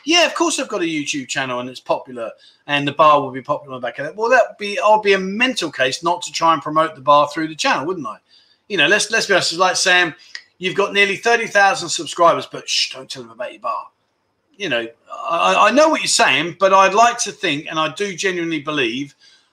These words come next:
that with the plans and the way that the bar will be finished, the high quality of the finish and everything, I think it will just be a nice place. And I think whether you follow this channel or not, it's irrelevant. I think you will go there and go, "Do you know what? That's a nice setup. I'll,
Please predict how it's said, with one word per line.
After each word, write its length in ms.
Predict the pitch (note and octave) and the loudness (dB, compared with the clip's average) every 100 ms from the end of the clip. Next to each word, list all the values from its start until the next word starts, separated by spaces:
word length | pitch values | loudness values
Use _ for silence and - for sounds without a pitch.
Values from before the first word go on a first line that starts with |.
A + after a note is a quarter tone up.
| _ | _
that 200 | D#3 D3+ | -6 -2
with 300 | D#3 D3 C3+ | -2 -2 -4
the 180 | D#3+ D3 | -2 -2
plans 800 | C#3+ - F#3 F#3+ G3+ G#3 - - - _ _ D#3+ | -2 0 4 2 0 -4 -6 -6 -12 _ _ -8
and 400 | D3+ D3 D3 C#3+ | -4 -4 -4 -6
the 60 | |
way 220 | C#3+ E3 D#3+ | 0 2 2
that 160 | D#3+ | -4
the 80 | D3+ | -4
bar 320 | D#3+ D3+ D3 | 2 4 4
will 100 | C#3+ | 0
be 160 | C3+ C3 | -6 -10
finished, 420 | - F3+ F3+ - | -4 -2 -2 -4
the 60 | C#3 | -4
high 260 | - E3 | 0 0
quality 440 | - F3+ D#3+ D3+ D3+ | 0 0 0 -2 -8
of 80 | |
the 80 | B2+ | -10
finish 400 | - E3+ E3 D3 | -8 -4 -4 -4
and 80 | D#3 | -4
everything, 260 | D#3 D#3 D#3 | -4 -4 0
I 140 | F#3+ F3 | 0 0
think 200 | G3 F3 | -2 -4
it 80 | F3+ | -8
will 80 | |
just 200 | E3+ - | -10 -8
be 100 | F#3+ | -4
a 20 | F#3 | 0
nice 220 | G3 F#3+ | 0 2
place. 260 | - - | 2 2
And 80 | - | 2
I 80 | D#3+ | 0
think 260 | F3+ F3+ - - - _ _ | 0 -4 -6 -20 -20 _ _
whether 260 | F3+ G3+ G3+ | 0 2 2
you 200 | F#3+ F3+ | 0 2
follow 260 | F#3+ F3+ | 4 4
this 180 | F3 E3 | 4 0
channel 320 | - E3+ D#3+ | 0 0 -2
or 100 | D3+ | -2
not, 260 | E3+ F3 - | 0 0 -2
it's 100 | D#3+ | -10
irrelevant. 400 | D#3+ G3 D3 C3 | -2 0 0 -6
I 60 | |
think 240 | - D#3+ D3 | -6 -8 -6
you 80 | D3 | -6
will 80 | |
go 180 | C#3 D3+ | 2 2
there 120 | C#3 | 2
and 60 | C3 | -2
go, 120 | C3+ | -4
"Do 100 | C3 | -6
you 80 | D3+ | -4
know 60 | C3 | -4
what? 160 | - | -2
That's 180 | C#3 - | -4 -4
a 80 | C3+ | -4
nice 200 | C3+ B2 | -4 -2
setup. 200 | D3+ B2 | -2 -2
I'll, 160 | B2+ | -4